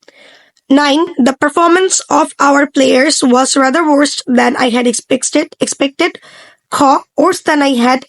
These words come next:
expected। দশ, the correct spelling is propaganda। Number eleven,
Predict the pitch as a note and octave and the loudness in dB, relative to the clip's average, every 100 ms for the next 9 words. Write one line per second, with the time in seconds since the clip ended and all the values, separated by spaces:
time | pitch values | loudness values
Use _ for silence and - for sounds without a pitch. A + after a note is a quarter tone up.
0 | A3+ - A3+ A3+ - - _ _ - C#4 | -6 -4 -6 -4 -8 -10 _ _ -2 0
1 | C#4 - - B3+ B3 - D#4 F#4 D#4+ - | 0 -2 -4 0 0 0 -2 0 -4 -2
2 | D4+ D4 C#4+ - C#4 F4 - - _ _ | -2 0 0 0 -2 -2 -8 -12 _ _
3 | _ _ _ _ _ _ _ _ - D#4 | _ _ _ _ _ _ _ _ -4 -2
4 | F4+ E4+ C4 A3 A3 F#4 - _ _ _ | 0 0 0 0 -2 -6 -12 _ _ _
5 | _ _ _ _ _ _ _ _ _ _ | _ _ _ _ _ _ _ _ _ _
6 | _ - - - C4+ C4+ D4 C4+ B3 D4 | _ -20 -20 -4 -2 0 0 0 0 -2